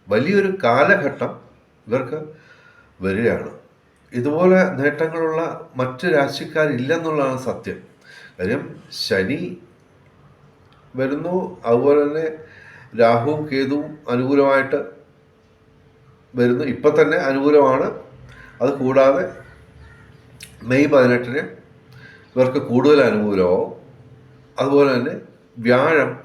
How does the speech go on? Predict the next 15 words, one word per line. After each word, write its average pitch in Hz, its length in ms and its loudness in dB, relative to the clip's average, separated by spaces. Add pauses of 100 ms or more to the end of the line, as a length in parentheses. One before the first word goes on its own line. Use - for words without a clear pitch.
മെയ് 127 260 0
പതിനാലിന് 110 560 -2 (840)
ഇവർക്ക് 107 260 -2
അനുകൂലമായിട്ട് 87 560 -8
വരും. - 160 -20 (920)
അപ്പോൾ 131 160 -10 (120)
ഈ 143 40 -6 (160)
ദീർഘകാലം, 185 680 2 (760)
ആ, - 20 6 (640)
ഒരേ 151 180 2 (100)
രാശിയിൽ 147 400 0
തുടരുന്ന 143 460 2 (520)
ഗ്രഹങ്ങളെല്ലാം 147 760 4 (100)
തന്നെ 98 220 0 (100)
നാലെണ്ണവും 131 580 2